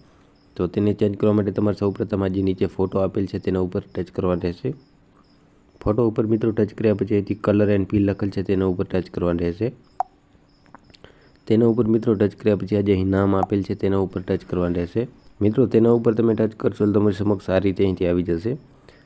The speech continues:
ત્યાર પછી આની અંદરથી તમારે કોઈ પણ જે પણ ફોટામાંથી બનાવવાનો હોય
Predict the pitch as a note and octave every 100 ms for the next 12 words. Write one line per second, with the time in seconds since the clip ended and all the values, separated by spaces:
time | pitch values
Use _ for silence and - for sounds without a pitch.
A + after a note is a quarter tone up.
0 | _ - F#2+ F#2+ G#2 G#2 G2 G2+ G2+ G#2
1 | G2 G2+ G2+ G#2 G2 G#2 G2+ G2+ F#2+ G2
2 | G#2+ F#2 G#2+ G2 G2 G2 F#2+ F2+ F#2+ G2
3 | F#2 F2 F2+ C3+